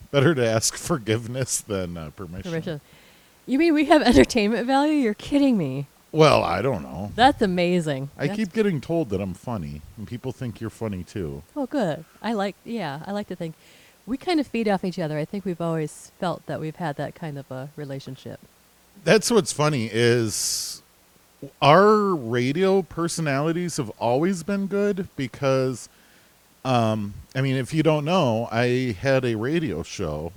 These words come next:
Speaker 1: on, in Madison for a little while, uh, with another guy who I've done podcasts with, and I'm doing a podcast with him now.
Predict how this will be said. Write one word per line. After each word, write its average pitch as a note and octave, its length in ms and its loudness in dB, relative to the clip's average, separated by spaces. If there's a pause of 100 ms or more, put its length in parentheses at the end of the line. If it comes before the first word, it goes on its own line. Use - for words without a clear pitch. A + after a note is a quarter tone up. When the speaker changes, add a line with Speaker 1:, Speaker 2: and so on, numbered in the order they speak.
(280)
Speaker 1:
on, F2 520 -8 (800)
in G#2 200 -4
Madison A2 540 -2
for G#2+ 160 -6
a F#2+ 40 -2
little F#2+ 220 -4
while, F#2+ 460 -2
uh, F#2 160 -4
with G2 240 -6
another A2+ 300 -4
guy E2 500 -6
who F2 280 -6
I've F2 180 -8
done G#2+ 200 -4
podcasts G#2 540 -4
with, B2+ 180 -4
and B2 140 2
I'm A#2+ 100 0
doing - 140 -12 (100)
a - 100 -20
podcast B2 500 0
with - 160 -2
him F#2 120 -6
now. F#2+ 400 -2